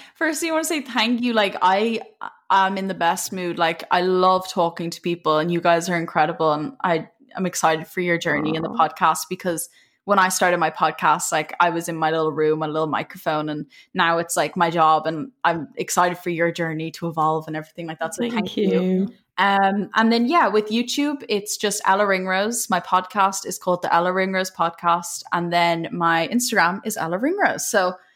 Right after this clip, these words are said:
Speaker 1: nothing new there. <laughs> Um,
Speaker 2: <laughs>
Speaker 1: but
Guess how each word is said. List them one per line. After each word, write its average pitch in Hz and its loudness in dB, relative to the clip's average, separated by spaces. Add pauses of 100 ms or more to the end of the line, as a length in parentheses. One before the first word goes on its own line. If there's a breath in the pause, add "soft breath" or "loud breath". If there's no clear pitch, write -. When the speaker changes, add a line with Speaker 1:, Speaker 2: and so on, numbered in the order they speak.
(200 soft breath)
Speaker 1:
nothing 247 2
new 247 2
there. 226 4
<laughs> 285 4 (580 loud breath)
Um, 196 2 (140)
Speaker 2:
<laughs> - -14
Speaker 1:
but 196 2